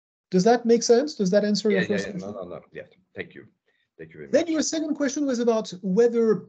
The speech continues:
Speaker 1: structuring a decision is a fast and frugal heuristics. You could
Speaker 2: Yes.
Speaker 1: call it that, absolutely. Um, in fact, some of the fast and frugal heuristics, s-, some of the,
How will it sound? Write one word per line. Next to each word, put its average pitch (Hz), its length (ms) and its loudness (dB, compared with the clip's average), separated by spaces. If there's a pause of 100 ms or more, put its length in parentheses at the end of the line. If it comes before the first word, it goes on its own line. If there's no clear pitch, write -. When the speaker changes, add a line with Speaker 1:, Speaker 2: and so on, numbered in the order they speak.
(140)
Speaker 1:
structuring 240 580 -2
a 180 40 2
decision 202 540 -2
is 185 200 2
a 185 440 -2
fast 190 340 -4
and 180 140 2
frugal 185 360 2
heuristics. 180 720 0 (460)
You 262 160 6
could 320 180 4
Speaker 2:
Yes. 302 100 -4
Speaker 1:
call 277 180 2
it 233 180 -4
that, 156 380 2
absolutely. 180 680 -4 (200)
Um, 165 460 0 (100)
in 202 100 2
fact, 269 400 -4 (320)
some 294 400 4
of 233 120 4
the 202 100 4
fast 214 340 -2
and 185 120 4
frugal 190 320 2
heuristics, 139 920 2
s-, - 240 -14
some 180 240 2
of 156 120 0
the, 127 260 2